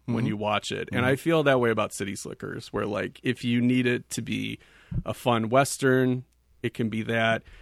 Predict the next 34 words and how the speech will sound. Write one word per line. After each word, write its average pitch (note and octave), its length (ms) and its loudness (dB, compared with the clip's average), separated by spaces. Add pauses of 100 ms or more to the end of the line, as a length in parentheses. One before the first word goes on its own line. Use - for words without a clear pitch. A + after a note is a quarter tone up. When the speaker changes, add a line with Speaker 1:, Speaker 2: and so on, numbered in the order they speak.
Speaker 1:
If - 200 -8
you A#2 100 0
need A#2 240 0
it A#2 120 -6
to A#2 140 -2
be G#2+ 280 -4
kind A2 260 -6
of G#2+ 160 -6
like A2 300 -4
a A#2+ 100 -8
midlife A2 400 -2
crisis C3+ 480 0
movie, A#2 500 -2
it A#2 120 -10
could A2 120 -6
be G#2+ 120 -6
that. G#2+ 380 -2 (340)
Um, G#2 420 -2
there C#3 120 6
was C#3 160 4
a C3 60 4
moment F3 340 6
where, D3 120 6
like, B2 180 4
I A#2+ 100 2
even D3 340 2
paused B2 580 0
it G2 300 -4
'cause, A2 360 -2
like, G#2+ 320 -4
there's A2 220 -2
a A2 60 -8
scene A#2+ 420 -2
where G#2+ 460 -4